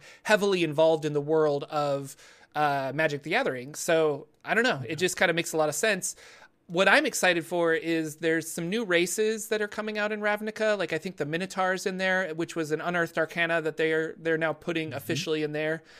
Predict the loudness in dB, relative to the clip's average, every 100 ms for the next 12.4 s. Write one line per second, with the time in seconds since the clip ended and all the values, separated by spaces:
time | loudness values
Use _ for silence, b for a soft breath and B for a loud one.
0 | B B -6 0 0 0 0 -2 -4 _
1 | _ _ -20 -8 -4 2 2 2 0 -6
2 | _ -10 0 2 4 4 2 4 2 2
3 | 0 -4 -4 -4 -4 -4 -2 -2 -2 -4
4 | 0 0 0 -4 -6 -4 0 0 0 -6
5 | -6 -6 -4 -6 -4 -4 -4 -2 0 0
6 | -2 0 0 0 -4 -10 -6 -2 0 0
7 | 2 2 0 -2 2 2 0 -2 -4 -2
8 | -2 2 2 4 2 2 4 4 2 -6
9 | -16 -4 0 2 0 0 0 4 4 4
10 | 2 2 0 -4 -4 -2 0 0 -2 -2
11 | -12 -14 -2 2 4 4 2 2 -2 _
12 | -4 -2 -4 -8